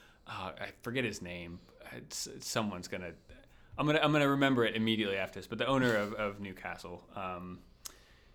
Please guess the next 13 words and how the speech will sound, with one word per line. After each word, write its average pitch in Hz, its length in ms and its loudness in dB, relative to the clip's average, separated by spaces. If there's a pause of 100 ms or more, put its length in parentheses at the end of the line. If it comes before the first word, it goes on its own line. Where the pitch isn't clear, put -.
(140)
he's 110 160 -2
just 101 200 -6
kinda, 95 280 0
he's, 101 240 -4
he's 104 180 -4
dragging 90 280 -4
the 82 40 -10
club 87 220 -6
right - 160 -10
down 90 180 -8
right 80 140 -10
now. 80 220 -12
But 110 200 -2